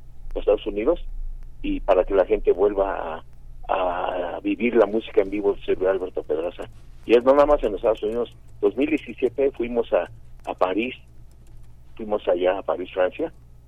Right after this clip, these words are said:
y también fue un quince de septiembre allá en París, y, y toda la gente bailando la música. Yo decía, "Ay, híjoles, pues, ¿qué le vamos a tocar a,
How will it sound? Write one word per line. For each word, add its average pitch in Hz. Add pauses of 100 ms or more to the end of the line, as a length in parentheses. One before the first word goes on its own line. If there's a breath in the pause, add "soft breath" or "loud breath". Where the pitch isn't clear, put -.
(300)
y 107
también 107 (580)
fue 117
un 123
quince 127
de 95
septiembre 101
allá 90 (380)
en 80
París, 82
y, -
y 85 (140)
toda 123
la 143
gente 143
bailando 113
la 101
música. 110 (440 soft breath)
Yo 110
decía, 107
"Ay, -
híjoles, 107 (680)
pues, 107 (160)
¿qué 131
le 131
vamos 135
a 113
tocar 165 (300)
a, 90